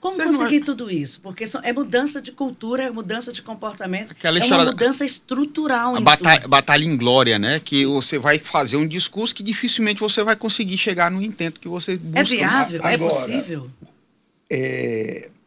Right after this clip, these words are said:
Speaker 3: sobre a viabilidade de todas essas mudanças, Simone tem razão, são mudanças estruturais na política. Por quê? Porque nós vemos na democracia dos ricos.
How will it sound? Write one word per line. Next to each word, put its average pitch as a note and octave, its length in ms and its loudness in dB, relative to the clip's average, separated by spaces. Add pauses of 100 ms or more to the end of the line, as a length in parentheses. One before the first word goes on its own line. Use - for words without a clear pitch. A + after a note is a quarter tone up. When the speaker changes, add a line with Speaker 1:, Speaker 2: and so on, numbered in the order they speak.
(140)
Speaker 3:
sobre D#3+ 580 -2
a B2+ 380 -2
viabilidade D3 880 -2
de C3 60 -12
todas D#3 380 -4
essas D3+ 340 -4
mudanças, B2+ 960 -4
Simone C3 400 -2
tem D3 240 -2
razão, B2+ 640 -4
são B2+ 200 -4
mudanças C3 500 -2
estruturais D3+ 800 0
na D#3 100 -4
política. F#3 580 -2 (400)
Por A3 200 0
quê? G3+ 180 0
Porque - 180 -6
nós F3+ 160 -2
vemos F3+ 300 -2
na F#3+ 120 0
democracia F#3+ 680 -2
dos G3 240 -4
ricos. F#3 680 0